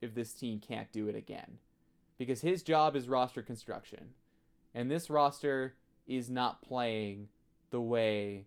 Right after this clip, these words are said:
people thought they would. So, that's my thought on that. And, you know, the last, I guess the last thing I'll say, the season isn't over yet,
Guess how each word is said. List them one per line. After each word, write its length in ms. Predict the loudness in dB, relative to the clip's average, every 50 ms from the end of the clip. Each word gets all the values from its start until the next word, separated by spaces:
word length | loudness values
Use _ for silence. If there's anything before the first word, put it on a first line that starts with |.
| _ _ _ _
people 280 | -8 -8 -6 -6 -8 -8
thought 320 | -6 -6 -6 -6 -6 _
they 100 | -12 -12 -12
would. 220 | -12 -12 -12 -14 -16 _ _ -20 _ _ _ _ _ _ _ -20 _ _ _ _ _ _ -20 -20 -20 -20 _ _ _ -20 -20 -20 -20 -20 _ -20 _ _ _
So, 320 | -20 -12 -10 -10 -10 -10 -16 _ _ _ _ _ _ _ _ _ _ _ _ _ _ _ _ _
that's 240 | 4 4 4 4 4
my 140 | 0 0 2
thought 240 | 4 4 4 6 6
on 160 | 4 2 2
that. 340 | 2 2 0 0 -2 -4 -14 -16 -16 _ _ _ _ _ _ _ _ _ _ _ _ _ _ _ _ _ _ _ _ _ _ _ _ _ _ _ _ _ _
And, 540 | -4 -2 0 0 2 0 0 -2 -4 -6 -8 -12 -12 -14 -14 -14 -16 -18 -20 _ -20 -14
you 140 | -6 -4 -2
know, 300 | 0 0 0 -2 -4 0 2
the 100 | 4 6
last, 300 | 6 6 6 4 0 -2 0
I 60 | 2
guess 140 | 2 2 2
the 100 | 0 2
last 240 | 4 4 4 4 2
thing 120 | -2 0
I'll 120 | 0 0 0
say, 420 | 0 0 2 2 4 2 2 -2 _ _ _ _ -8
the 80 | -8
season 400 | -4 -2 -2 0 0 0 2 2
isn't 200 | 2 0 0 0
over 300 | 0 0 0 0 0 0
yet, 360 | 2 2 4 2 2 0 -2